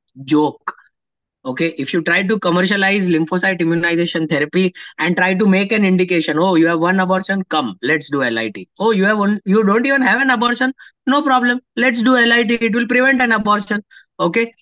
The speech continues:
all such types of things are not going to help anyone. All such types of things have no role, frankly speaking, because remember one thing, if the therapy was really so good, okay,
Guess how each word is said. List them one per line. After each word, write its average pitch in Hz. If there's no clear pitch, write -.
all 208
such 220
types 202
of 196
things 180
are 156
not 165
going 151
to 151
help 135
anyone. 147
All 160
such 170
types 147
of 156
things 143
have 139
no 151
role, 127
frankly 120
speaking, 120
because 170
remember 185
one 135
thing, 107
if 185
the 180
therapy 185
was 202
really 202
so 180
good, 139
okay, 165